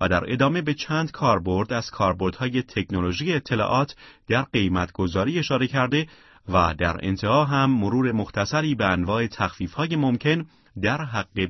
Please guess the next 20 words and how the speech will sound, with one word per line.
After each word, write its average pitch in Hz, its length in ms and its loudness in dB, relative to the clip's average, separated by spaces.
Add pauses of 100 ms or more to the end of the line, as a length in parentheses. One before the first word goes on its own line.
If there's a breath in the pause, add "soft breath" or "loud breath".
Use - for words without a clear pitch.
بیمه 101 360 2 (240 soft breath)
می‌پردازیم. 85 680 -2 (800 loud breath)
به 185 80 0
طور 226 220 2
کلی، 185 320 0
قیمت 151 520 2
نقش 151 280 0
تعیین 117 380 2
کننده‌ای 104 480 0
در 90 260 -2
انتخاب 107 540 -2
مشتری 95 480 2
داره. 76 240 -6 (420)
به 98 100 0
خصوص 123 420 0
برای 113 260 2
ورود 107 300 0
به 110 100 2
بازار 98 400 2
رقابتی 92 720 0